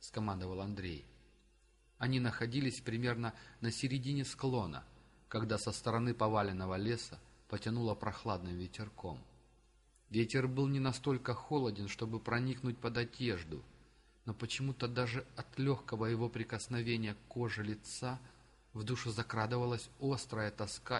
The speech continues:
и жалость к самому себе, которую может испытывать только человек,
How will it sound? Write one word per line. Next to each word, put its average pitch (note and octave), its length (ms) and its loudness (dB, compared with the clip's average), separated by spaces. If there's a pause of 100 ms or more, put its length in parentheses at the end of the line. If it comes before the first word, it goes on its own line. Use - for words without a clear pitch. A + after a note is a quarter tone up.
и B2 80 -2
жалость G#2+ 480 0
к - 100 -12
самому A2+ 460 -2
себе, G#2+ 560 -4 (880)
которую B2 400 0
может B2 320 2
испытывать A#2+ 560 -2
только A#2 300 -2
человек, B2 540 -2